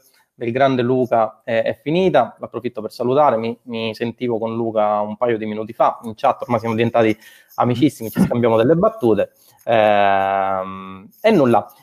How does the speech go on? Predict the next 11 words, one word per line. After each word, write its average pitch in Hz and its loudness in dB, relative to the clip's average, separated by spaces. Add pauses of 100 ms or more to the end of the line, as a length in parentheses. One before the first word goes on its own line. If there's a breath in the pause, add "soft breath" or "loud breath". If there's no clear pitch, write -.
(140)
Io 226 4
direi 190 6
di 147 2
iniziare, 147 2
Alessandro, 113 -2
parliamo 196 0
un 147 -6
po', 143 2
eh, 123 2
di 139 -6
marketing. 104 -4